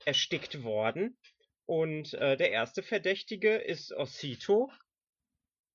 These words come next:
weil er, äh, von dem einen Tweet geklaut hat und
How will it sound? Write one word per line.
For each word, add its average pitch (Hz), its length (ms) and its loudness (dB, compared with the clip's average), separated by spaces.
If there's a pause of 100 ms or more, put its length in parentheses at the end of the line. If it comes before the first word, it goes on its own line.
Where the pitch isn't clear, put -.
(640)
weil 139 460 4
er, 165 400 4
äh, 156 120 4
von 160 240 -4
dem 147 240 2
einen 180 280 -2
Tweet - 320 -12
geklaut 190 560 0
hat 233 240 -2
und 190 320 -2